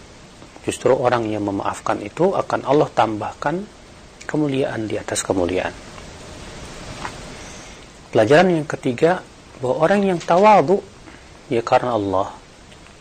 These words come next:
Allah pasti akan angkat derajatnya. Sebaliknya, orang yang sombong, pasti Allah akan hinakan dia. Makanya Allah menghinakan iblis karena kesombongannya.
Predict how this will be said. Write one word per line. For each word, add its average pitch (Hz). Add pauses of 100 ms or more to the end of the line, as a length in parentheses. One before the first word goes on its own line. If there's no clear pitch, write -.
(600)
Allah 185
pasti -
akan 151
angkat -
derajatnya. 117 (1200)
Sebaliknya, 156
orang 151
yang 110
sombong, 131 (160)
pasti -
Allah 117
akan 123
hinakan 107
dia. 85 (1400)
Makanya 110
Allah 113
menghinakan 101
iblis 107
karena 98
kesombongannya. 90